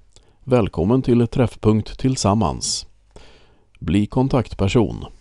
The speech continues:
Mötesplatser, dagar och platser. Hur får jag ett trygghetslarm? Sök stöd genom föreningslyftet. Ansök om specialkost via e-tjänst. Om rehabilitering och hjälpmedel.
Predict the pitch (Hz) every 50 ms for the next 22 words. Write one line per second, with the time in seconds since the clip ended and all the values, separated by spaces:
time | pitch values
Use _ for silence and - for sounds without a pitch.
0 | _ _ _ _ _ _ _ - 101 117 113 101 - - 82 82 - - - 90
1 | 107 - - - - 131 139 147 143 - - 95 90 90 82 78 80 90 98 110
2 | 123 127 - - 120 101 - - - 95 80 67 - - - - _ _ _ -
3 | - - - - - _ _ _ - 110 110 127 135 131 - 98 101 101 95 90
4 | 87 90 - - - - - 139 131 92 98 98 98 92 - - - 98 120 120
5 | 82 62 58 57 58 - - - _ _ _ - - - _ _ _ _ - -
6 | - 58 - - - - 73 92 117 131 127 120 120 123 120 123 113 - 139 135
7 | 110 90 95 92 - 90 98 117 - - - 60 - - - - - - - -
8 | - _ - 127 131 117 95 - 104 113 113 - 120 123 123 123 - - 127 -
9 | - 107 82 71 - - - 113 143 156 - - 170 78 87 95 101 107 - 147
10 | 117 92 - - 110 92 64 57 - - - - - - - - - _ _ -
11 | - - - - - - _ - - 92 113 120 127 120 95 98 107 110 110 123
12 | 123 127 120 - 85 87 113 135 131 120 110 113 113 - - 110 131 117 87 78
13 | - - 98 82 85 98 107 80 67 58 50 50